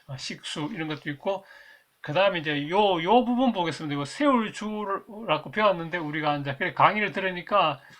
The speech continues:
요것은 이제, 어, 세워놓은 악기주라는 글자라고 한답니다. 세워놓은 악기주. 그런데 요게 이제 마디촌, 그래, 손이 붙으면, 아, 그런 북 같은 악기를 이제 손으로 세운다고 해서 세울주가 되었는데,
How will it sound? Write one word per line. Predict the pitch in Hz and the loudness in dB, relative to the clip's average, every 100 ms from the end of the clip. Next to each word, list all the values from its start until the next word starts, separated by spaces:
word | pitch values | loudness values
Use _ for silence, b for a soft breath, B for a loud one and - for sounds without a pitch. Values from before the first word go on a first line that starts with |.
| B B B - | B B B -8
요것은 | 147 185 220 196 170 | -2 0 0 -2 -4
이제, | 151 156 | -4 -2
어, | 160 135 127 - B B | -2 -2 -4 -8 B B
세워놓은 | - 302 277 240 196 190 185 185 | -4 4 6 6 4 2 2 2
악기주라는 | 214 208 - 208 196 190 - 202 196 185 156 143 | 2 2 0 -10 -10 -10 -12 -10 -4 0 0 -2
글자라고 | 147 139 131 | -6 -8 -8
한답니다. | 131 135 127 127 | -8 -8 -8 -10
세워놓은 | - - 214 185 170 160 - | -8 -2 -2 -2 -4 -6 -6
악기주. | 156 - 156 139 147 123 - B B B B B | -8 -6 -8 -6 -8 -8 -12 B B B B B
그런데 | 214 190 175 | -2 0 0
요게 | 208 196 | 0 0
이제 | 175 170 165 160 - - | 0 4 4 4 -2 -4
마디촌, | 139 135 156 - 214 175 | 2 2 0 -6 -4 -2
그래, | 151 147 | -4 -4
손이 | - 240 233 | -2 0 0
붙으면, | 233 - 190 190 | -4 -6 -4 -2
아, | 151 139 - | 2 2 0
그런 | - 190 170 151 _ | -6 -4 -4 -6 _
북 | - 208 | -12 0
같은 | 202 190 196 | 2 2 0
악기를 | 190 156 - 175 160 | -2 -2 -2 -4 -2
이제 | 147 | -4
손으로 | 135 - 214 190 | -6 -4 -4 -4
세운다고 | - 233 190 170 170 | -4 -4 -2 -4 -4
해서 | 147 - - B | -8 -8 -14 B
세울주가 | - - 226 190 - 220 190 | -8 0 0 0 -4 2 2
되었는데, | 180 175 170 165 190 190 | 2 -2 -4 -2 -2 -4